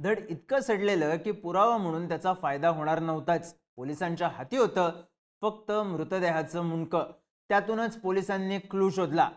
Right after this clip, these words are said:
मृतदेहाच्या धाडेवर लावलेली क्लिप,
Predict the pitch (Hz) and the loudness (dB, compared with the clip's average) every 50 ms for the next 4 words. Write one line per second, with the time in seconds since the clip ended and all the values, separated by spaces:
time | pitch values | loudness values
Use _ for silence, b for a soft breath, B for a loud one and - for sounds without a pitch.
0 | - _ _ _ _ - 117 113 131 - 180 180 185 175 170 175 175 175 185 180 | -12 _ _ _ _ -18 -14 -12 -8 -6 -4 0 2 2 2 2 2 2 2 2
1 | 175 175 147 147 139 147 143 147 156 160 160 147 147 143 139 151 170 202 202 185 | 2 2 0 -4 -6 -4 -4 -2 0 0 0 0 0 2 2 2 4 2 2 2
2 | 165 151 135 127 - _ _ _ _ _ - 175 175 180 175 175 - - | 2 0 -2 -4 -10 _ _ _ _ _ -4 -2 0 0 0 -2 -6 -14